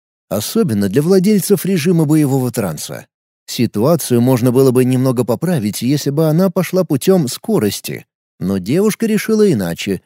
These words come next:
и выбрала контроль, прям как я. В общем, испанец с энтузиазмом принялся решать эту задачку,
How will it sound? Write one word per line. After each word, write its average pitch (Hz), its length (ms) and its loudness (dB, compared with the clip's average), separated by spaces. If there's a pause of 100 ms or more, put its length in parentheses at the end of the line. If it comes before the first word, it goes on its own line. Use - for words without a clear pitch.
(120)
и 202 100 -2
выбрала 180 460 4
контроль, 87 540 -4 (200)
прям 85 240 -4
как 151 240 -6
я. 73 300 -8 (840)
В 135 220 -4
общем, 185 500 2
испанец 185 540 0
с - 80 0
энтузиазмом 160 680 2
принялся 156 460 0
решать 180 420 -2
эту 151 160 -2
задачку, 82 640 -6